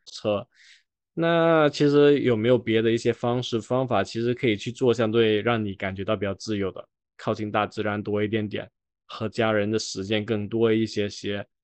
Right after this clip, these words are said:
甚至好像找到一些能够真的就是坐下来好好的聊天的这些人，有没有可能在建立这些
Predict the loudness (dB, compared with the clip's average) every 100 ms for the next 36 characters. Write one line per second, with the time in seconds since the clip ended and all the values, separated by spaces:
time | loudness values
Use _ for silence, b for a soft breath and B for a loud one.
0 | _ _ _ _ 0 2 2 -2 0 0
1 | 0 -4 -6 0 0 0 -2 -8 _ -2
2 | 2 4 2 2 0 0 -4 -10 -10 -4
3 | -2 -2 -4 -6 -8 _ _ b _ _
4 | _ _ _ _ _ _ _ _ _ _
5 | _ _ _ _ -4 0 2 2 0 -8
6 | -4 0 2 4 2 0 -2 0 -2 0
7 | -2 -2 -6 -2 0 2 0 0 -2 -2
8 | -2 -4 -8 -12 -18 _ _ _ _ _
9 | _ _ _ _ _ _ _ -2 2 2
10 | 2 0 2 0 4 4 4 2 2 4
11 | 2